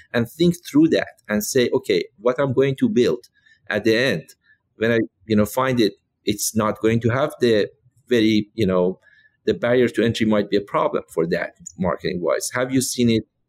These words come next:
Uh, how do you overcome that?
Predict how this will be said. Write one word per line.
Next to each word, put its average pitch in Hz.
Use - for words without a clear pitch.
Uh, 104
how 123
do 117
you 110
overcome -
that? -